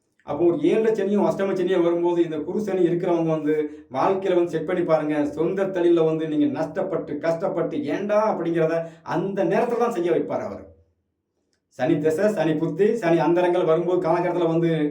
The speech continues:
உங்களுக்கு அமைப்பு இருக்கும். அந்த சனி திசையும் வரல அப்படின்னாச்சு, சனி திசை வரல அப்படின்னாச்சுன்னா,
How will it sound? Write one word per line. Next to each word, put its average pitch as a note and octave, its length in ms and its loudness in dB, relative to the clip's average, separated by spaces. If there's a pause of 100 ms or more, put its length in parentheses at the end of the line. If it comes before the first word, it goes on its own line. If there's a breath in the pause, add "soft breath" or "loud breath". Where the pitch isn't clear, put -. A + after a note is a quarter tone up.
உங்களுக்கு D#3 300 -2
அமைப்பு D#3+ 280 2
இருக்கும். C3 400 -2 (260 loud breath)
அந்த D3 220 0
சனி E3 200 0
திசையும் F#3+ 340 2
வரல E3 220 2 (120)
அப்படின்னாச்சு, D#3 460 0
சனி D3+ 260 0
திசை E3 300 0
வரல F3+ 260 2
அப்படின்னாச்சுன்னா, D3+ 500 2